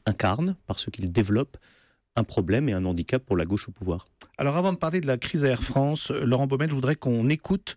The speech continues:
Speaker 2: ce que disait ce matin, euh, Jean-Luc Mélenchon à Jean-Jacques Bourdin
Speaker 1: <clears throat>
Speaker 2: à propos des cinq salariés d'Air France interpellés chez eux et qui ont été déférés devant le parquet cet après-midi. On sait donc qu'ils seront jugés le deux décembre.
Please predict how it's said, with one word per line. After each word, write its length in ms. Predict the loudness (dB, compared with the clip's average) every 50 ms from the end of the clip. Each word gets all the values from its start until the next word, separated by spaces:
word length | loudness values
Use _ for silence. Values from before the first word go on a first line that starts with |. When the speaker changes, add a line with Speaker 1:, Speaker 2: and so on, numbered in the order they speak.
| -14 -20 -20 -20 _ _
Speaker 2:
ce 80 | -12 -2
que 100 | 0 0
disait 260 | 0 0 0 0 0
ce 160 | 0 0 0
matin, 500 | 2 2 0 0 0 0 0 0 2 0
euh, 160 | 0 0 0 0
Jean-Luc 340 | 2 2 2 2 0 0
Mélenchon 580 | 0 0 2 2 0 -2 -2 0 0 0 0 0
à 100 | 0 0
Jean-Jacques 320 | 0 0 0 0 -2 -4
Bourdin 460 | -2 -2 -2 -2 0 0 0 0 0 -2 -6 -12 -6 -2
Speaker 1:
<clears throat> 220 | -2 -2 -2 -2
Speaker 2:
à 80 | -4 -2
propos 280 | 0 -2 -2 0 0 0
des 140 | 0 0
cinq 340 | -2 0 0 0 0 0 0
salariés 540 | -4 -2 -2 0 0 0 -2 -2 -2 -2 0
d'Air 200 | 0 0 -2 -2
France 260 | -4 -2 -2 -2 0 -2
interpellés 460 | -2 -2 -4 -4 -4 -4 -2 -2 0
chez 280 | 0 0 -2 0 2
eux 120 | 0 0 0 -4 -8 -16 -16 -20 -10 _
et 80 | -4 -2
qui 100 | 0 2
ont 40 | 0
été 200 | 0 0 -2 0
déférés 400 | 0 0 -2 -2 -2 0 0 0
devant 160 | 0 0 -2
le 60 | 0
parquet 300 | 0 -2 -4 -2 -2 -4
cet 200 | -2 -2 -2 -2
après-midi. 360 | -2 -2 0 -2 0 0 2
On 80 | 0 0
sait 140 | 0 -2 0
donc 180 | 0 0 0
qu'ils 120 | 0 -4 -6
seront 160 | 0 0 0
jugés 340 | 0 0 0 2 0 0 0 -4 -18 -20 -20 -20 -6 -2
le 120 | -2 2
deux 100 | 2 2
décembre. 640 | 2 2 0 2 0 0 0 2 0 0 -2 -4